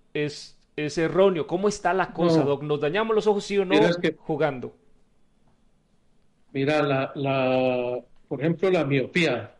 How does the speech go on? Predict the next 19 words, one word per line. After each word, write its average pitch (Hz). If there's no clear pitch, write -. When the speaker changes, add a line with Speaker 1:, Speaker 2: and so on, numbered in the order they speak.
Speaker 2:
A 135
vos 156
te 165
Speaker 1:
Ujú. 180
Speaker 2:
operamos 156
de 151
miopía. 127
Speaker 1:
Ujú. 156
Speaker 2:
La 139
miopía 143
es 175
que -
el 180
paciente 160
ve 156
muy 160
bien 156
de 160
cerca, 170